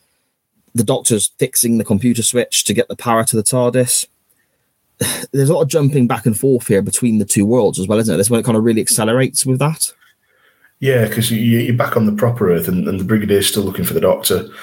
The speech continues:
Speaker 2: Stahlman's refusing to go see him. And you get sort of an, an indication that the Brigadier can be quite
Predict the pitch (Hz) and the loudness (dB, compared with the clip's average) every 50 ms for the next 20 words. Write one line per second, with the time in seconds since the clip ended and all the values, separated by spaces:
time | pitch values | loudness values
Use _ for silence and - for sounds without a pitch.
0 | - - - - _ - - - 120 120 113 110 104 101 98 90 90 90 - - | -20 -20 -20 -16 _ -6 -2 2 2 4 4 4 4 2 0 -2 -4 -2 -2 0
1 | 92 87 82 82 82 85 - 85 - 80 80 78 - - 90 87 87 87 87 85 | 0 0 0 -2 -2 -4 -4 -2 0 0 0 2 0 0 0 0 0 0 -2 -2
2 | - - - - - - - - - - _ - 98 95 95 95 92 90 87 - | -6 -12 -20 -20 -20 -20 -20 -20 -20 -18 _ 0 0 0 2 0 -2 -2 -4 -6
3 | - 104 110 120 110 104 107 - - - - - 113 107 107 104 101 101 - 92 | -10 -4 0 2 4 4 4 2 2 0 0 0 0 2 2 2 2 2 2 2
4 | 107 104 101 - 95 - 107 101 101 - 101 90 80 92 90 90 95 95 92 95 | 2 2 2 0 0 0 2 2 2 0 -2 -2 0 0 0 0 0 0 0 0
5 | 95 87 - 98 90 87 87 - - - 98 92 90 87 85 - - | 0 0 0 0 -2 -2 -2 -4 -2 0 2 2 2 2 0 -2 -4